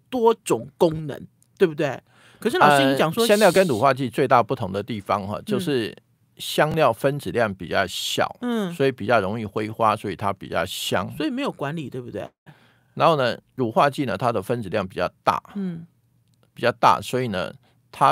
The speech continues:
Speaker 2: 比较不容易挥发，但是没有那么香。
Speaker 1: 嗯。
Speaker 2: 这样子。
Speaker 1: 嗯哼。
Speaker 2: 所以呢，你就会发现到，就是香料它的分子比较小，所以进入身体比较容易吸收。
Speaker 1: 嗯。
Speaker 2: 那乳化剂分子量比较大的话，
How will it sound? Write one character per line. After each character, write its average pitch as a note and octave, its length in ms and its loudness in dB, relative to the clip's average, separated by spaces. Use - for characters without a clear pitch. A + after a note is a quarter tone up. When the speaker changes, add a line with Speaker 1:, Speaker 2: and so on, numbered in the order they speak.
Speaker 2:
比 A#2 140 -8
较 B2 240 2
不 D3+ 120 -4
容 A2+ 240 -4
易 A2+ 80 -6
挥 A2+ 260 -6
发， A2+ 220 -2
但 A#2+ 180 -4
是 A#2+ 80 -6
没 G#2 140 -4
有 F#2+ 100 -4
那 G#2+ 140 -6
么 F2 120 -8
香。 G2 440 -4
Speaker 1:
嗯。 G#3 680 -6
Speaker 2:
这 - 80 -2
样 F#2+ 140 -2
子。 - 120 -14
Speaker 1:
嗯 G#3 80 -10
哼。 - 0 -
Speaker 2:
所 G3+ 180 2
以 G#3+ 60 2
呢， D3+ 160 0
你 - 100 -8
就 C#3+ 120 0
会 E3 60 0
发 D3 140 4
现 D3+ 120 -4
到， C#3 120 2
就 B2 140 -2
是 A#2+ 340 -4
香 D#3 280 -2
料 D3 100 2
它 C#3 140 0
的 B2 100 0
分 B2+ 180 -2
子 G#2 120 -6
比 G2+ 100 -12
较 G#2 140 2
小， G2+ 200 -4
所 - 160 -6
以 B2 80 -2
进 C#3 160 -6
入 B2 120 -4
身 A#2+ 180 -4
体 F#2+ 100 -8
比 E2+ 140 -12
较 A2 140 2
容 G2 180 -4
易 G#2+ 60 -4
吸 A2 260 -8
收。 A#2+ 400 -4
Speaker 1:
嗯。 G3+ 380 -10
Speaker 2:
那 E3+ 140 2
乳 A#2+ 120 -6
化 C3+ 160 2
剂 C3 160 -4
分 C#3 220 -2
子 C3 120 -10
量 A2+ 140 -2
比 - 120 -12
较 F#2+ 120 -2
大 A2+ 220 8
的 - 180 -8
话， - 380 -2